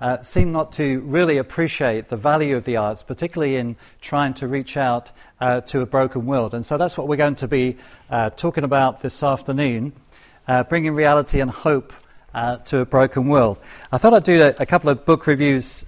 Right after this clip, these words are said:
uh, first off, 'cause these often get left to the end, and then sometimes we run out of time. But if you want three books that would be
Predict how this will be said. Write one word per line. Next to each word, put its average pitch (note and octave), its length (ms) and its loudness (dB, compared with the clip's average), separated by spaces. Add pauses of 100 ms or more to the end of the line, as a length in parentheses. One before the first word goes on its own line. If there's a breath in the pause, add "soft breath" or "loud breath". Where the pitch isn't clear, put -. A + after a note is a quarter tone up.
uh, B2 260 0
first - 480 -2
off, B2 240 2
'cause C#3 160 -6
these D3+ 200 -4
often D#3+ 220 -4
get C3+ 160 -2
left C#3 220 -4
to C#3+ 80 -2
the C3+ 140 0
end, A#2 240 0
and B2+ 100 -4
then B2+ 180 -4 (280 loud breath)
sometimes C3 500 -2
we B2+ 60 -4
run C3 180 0
out B2+ 160 0
of A#2+ 100 -4
time. B2 400 0
But D3 140 0
if F3 160 0
you F3+ 140 6
want G3 240 0
three F#3 220 0
books D#3+ 280 2
that D3 160 -2
would C3 140 -2
be C3+ 340 0